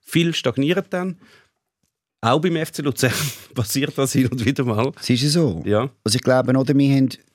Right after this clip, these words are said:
Speaker 2: von diesen, von diesen Einkäufen und Verkäufen haben wir, glaube ich, über die letzten sieben, acht Jahre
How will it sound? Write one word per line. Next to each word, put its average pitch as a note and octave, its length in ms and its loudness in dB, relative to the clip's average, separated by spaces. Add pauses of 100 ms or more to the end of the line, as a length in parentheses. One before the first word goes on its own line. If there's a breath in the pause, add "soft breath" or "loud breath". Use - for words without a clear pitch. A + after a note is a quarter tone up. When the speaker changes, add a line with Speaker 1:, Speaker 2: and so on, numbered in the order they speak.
(120)
Speaker 2:
von B2+ 320 0
diesen, C#3 380 2 (100)
von A#2 320 -4
diesen C3+ 380 2 (120)
Einkäufen B2+ 760 0
und F#2+ 80 -4
Verkäufen D2+ 640 -6
haben G2 120 0
wir, G#2 60 2
glaube G2 240 0
ich, F#2+ 40 -4
über F#2 80 -4
die F#2 80 -2
letzten G2 340 0
sieben, F#2 260 -2
acht F2+ 260 -4
Jahre F2+ 280 0